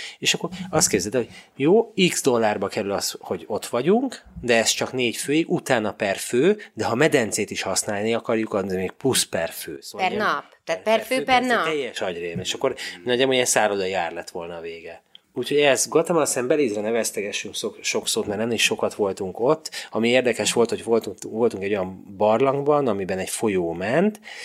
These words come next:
Speaker 1: és, ö, egy aktív ásatási helyszín volt, tehát,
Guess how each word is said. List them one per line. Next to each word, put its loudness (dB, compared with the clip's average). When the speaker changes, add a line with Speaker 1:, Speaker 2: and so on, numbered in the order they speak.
Speaker 1:
és, 2
ö, 0
egy -6
aktív -4
ásatási -2
helyszín -2
volt, 0
tehát, -6